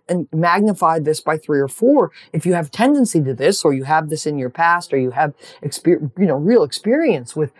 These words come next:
with that particular aspect of our mental and emotional health, and you have now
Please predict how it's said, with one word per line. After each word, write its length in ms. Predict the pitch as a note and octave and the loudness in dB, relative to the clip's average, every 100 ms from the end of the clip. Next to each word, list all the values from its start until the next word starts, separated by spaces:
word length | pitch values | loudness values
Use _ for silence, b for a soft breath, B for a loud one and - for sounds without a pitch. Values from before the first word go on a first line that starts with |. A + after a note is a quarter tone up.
| B B | B B
with 200 | D3+ - | -2 2
that 320 | F3+ F#3+ - | 2 2 -2
particular 480 | F3+ F#3+ D#3 E3 C#3+ | -8 -6 0 0 2
aspect 520 | F#3 G#3+ B3 F3 D#3+ | 0 0 -2 -4 -2
of 100 | D3 | -2
our 100 | C#3+ | -2
mental 400 | C#3 D3+ E3 D#3 | -2 -4 -4 -4
and 80 | C#3 | -6
emotional 460 | C#3 C#3+ C#3 - C3 | -6 -6 -8 -10 -10
health, 340 | C#3 A3+ F#3 b b b | -2 -2 -2 b b b
and 140 | G3 G3+ | 4 8
you 220 | A3 D4+ | 8 6
have 300 | B3 F#3 D#3 | 6 2 2
now 340 | D#3+ C#3+ C3 | -2 -2 -4